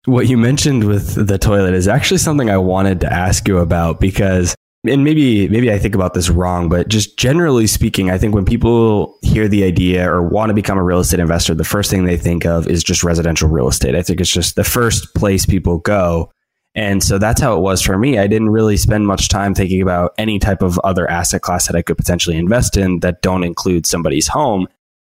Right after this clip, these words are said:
And I had a guest on the podcast who was explaining to me that he just doesn't want to be responsible for the place that somebody lives. He's like, "There's just,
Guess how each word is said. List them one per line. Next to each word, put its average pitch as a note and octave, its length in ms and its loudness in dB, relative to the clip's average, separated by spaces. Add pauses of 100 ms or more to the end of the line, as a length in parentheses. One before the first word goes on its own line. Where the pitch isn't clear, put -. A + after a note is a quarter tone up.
(140)
And G#2+ 120 0
I G2+ 40 0
had C3+ 120 0
a A#2+ 60 0
guest G2 280 -2
on G2+ 60 0
the F#2 80 0
podcast F#2 680 -2
who F2 360 0 (120)
was G#2 240 0
explaining G#2+ 420 0
to G2+ 100 0
me G#2 140 2
that G2 100 2
he G2+ 120 2
just G#2 200 0
doesn't G2+ 220 0
want G2 140 0
to F#2+ 60 0
be F#2+ 100 2
responsible F2+ 720 0
for F#2 440 2
the F2 140 -6
place F#2 320 -2
that G2 60 0
somebody F2+ 340 0
lives. F#2+ 400 0
He's F#2+ 260 0
like, F2 220 0
"There's F#2 180 0
just, - 380 -2